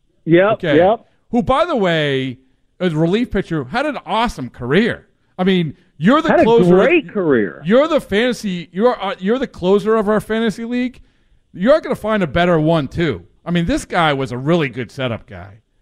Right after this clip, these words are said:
Speaker 2: Mike Adams. So there you go. Good, good get by
Speaker 1: No,
Speaker 2: you.
Speaker 1: like, like,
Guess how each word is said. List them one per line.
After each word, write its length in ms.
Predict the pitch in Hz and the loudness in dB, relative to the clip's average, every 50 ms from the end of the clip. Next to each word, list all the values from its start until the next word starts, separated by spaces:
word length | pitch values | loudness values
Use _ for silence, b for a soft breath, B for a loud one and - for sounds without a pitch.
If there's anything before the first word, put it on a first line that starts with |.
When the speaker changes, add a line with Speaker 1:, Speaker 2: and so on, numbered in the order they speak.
| _ _ - | _ _ -10
Speaker 2:
Mike 260 | 110 120 131 120 - | -6 -4 -4 -4 -6
Adams. 460 | 110 98 90 87 85 101 110 _ _ _ _ _ _ _ _ _ | -8 -14 -12 -14 -16 -18 -20 _ _ _ _ _ _ _ _ _
So 160 | _ - 127 120 | _ -10 -8 -4
there 160 | 123 131 131 | -2 -2 -2
you 80 | 127 | -2
go. 300 | 120 101 98 87 90 92 _ | -4 -8 -14 -16 -16 -14 _
Good, 260 | - 151 143 - _ - | -6 -6 -6 -6 _ 0
good 180 | - 151 165 | 2 2 2
get 200 | 196 180 156 - | 2 0 -4 -4
by 120 | - 156 175 | -2 0 2
Speaker 1:
No, 180 | 208 202 175 | 4 6 6
Speaker 2:
you. 60 | 160 165 | 6 6
Speaker 1:
like, 260 | 175 180 180 185 190 | 6 4 4 2 2
like, 320 | 185 190 185 165 - - | 2 2 0 -2 -6 -12